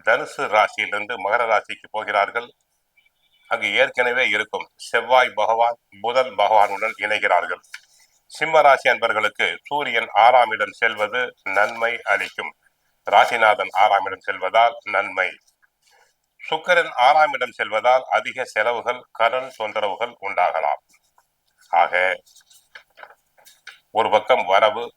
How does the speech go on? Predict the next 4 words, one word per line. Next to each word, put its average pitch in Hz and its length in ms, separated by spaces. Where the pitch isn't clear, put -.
மறுபக்கம் 110 560
செலவு. 90 380
குடும்பத்தை 156 480
பொறுத்தவரை 110 540